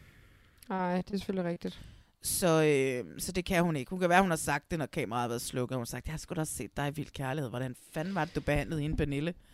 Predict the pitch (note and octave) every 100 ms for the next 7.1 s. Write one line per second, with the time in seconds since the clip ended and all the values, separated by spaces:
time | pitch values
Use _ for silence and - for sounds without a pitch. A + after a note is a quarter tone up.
0 | - - - - - - G#3 G#3 E3+ D#3+
1 | - D#3 D3 F#3 G3 - - F3+ F#3 -
2 | A#3 A#3+ G#3+ G#3+ G#3 - - A#3+ A#3 -
3 | F#3+ E3+ E3+ F#3 F#3+ F3+ F#3 F#3+ G3 -
4 | C4 G#3 F3+ E3+ E3 F#3 F3 E3+ - E3
5 | D3 E3 - C3 E3 - - - F3+ E3+
6 | - B3 A#3+ A#3 E4 D#4 G3+ F#3+ - G3+
7 | F3+